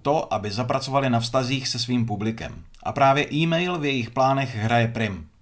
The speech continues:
Až dvacet sedm procent z nich sází na newslettery.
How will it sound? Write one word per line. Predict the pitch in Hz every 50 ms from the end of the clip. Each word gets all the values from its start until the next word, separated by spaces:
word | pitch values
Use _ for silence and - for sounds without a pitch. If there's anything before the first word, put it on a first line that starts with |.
| - - -
Až | 71 - -
dvacet | 110 139 165 - 202 196 196
sedm | 185 170 165 127
procent | - - 117 - 147 143 120
z | -
nich | 92 101 139 170 - - - - - - - -
sází | - - - 175 185 196 180 175 165
na | 143 127 123
newslettery. | 123 123 123 120 110 87 80 - 76 -